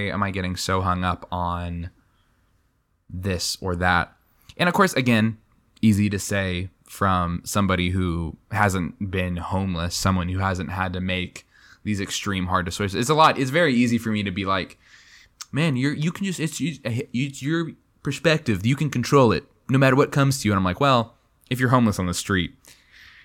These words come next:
you're gonna be, have a negative perspective. It's not like you can suddenly be like, 'Well,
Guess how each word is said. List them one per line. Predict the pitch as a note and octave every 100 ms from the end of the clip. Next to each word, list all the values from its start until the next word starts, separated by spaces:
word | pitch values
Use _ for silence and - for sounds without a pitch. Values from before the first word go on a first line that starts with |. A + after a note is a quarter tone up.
| _
you're | A2+
gonna | A#2+ A#2
be, | G#2+
have | G2
a | F#2+
negative | F2+ D2+ D#2
perspective. | F2+ - F2 -
It's | E2
not | G2+
like | F2+ F#2
you |
can | F#2
suddenly | F#2 F#2+ F2+
be | E2+
like, | D2+ D#2
'Well, | A#2 C3+ D#3